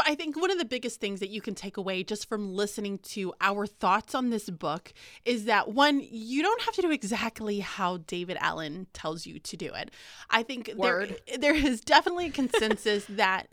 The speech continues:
Speaker 1: there are some really good nuggets of information that you can get from it, right? I still hold a lot of the things that he's talked about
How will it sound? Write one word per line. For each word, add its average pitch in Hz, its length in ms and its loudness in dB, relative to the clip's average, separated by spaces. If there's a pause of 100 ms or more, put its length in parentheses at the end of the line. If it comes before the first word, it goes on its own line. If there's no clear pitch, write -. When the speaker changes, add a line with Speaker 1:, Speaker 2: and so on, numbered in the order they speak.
(200)
Speaker 1:
there 285 180 0
are 302 280 6
some 339 380 0
really 233 320 -2
good 202 280 -4
nuggets 202 360 -4
of 175 80 -6
information 175 680 -10
that 175 100 -8
you 175 120 -10
can 180 160 -10
get - 200 -12
from 143 140 -8
it, - 140 -10
right? 185 260 -4
I 240 320 4
still 220 600 0
hold 202 580 -2
a 196 80 -2
lot 214 340 2
of 240 80 -2
the 262 60 -6
things 208 400 -6 (260)
that 208 100 -6
he's 214 320 -6
talked 170 300 0
about 294 360 2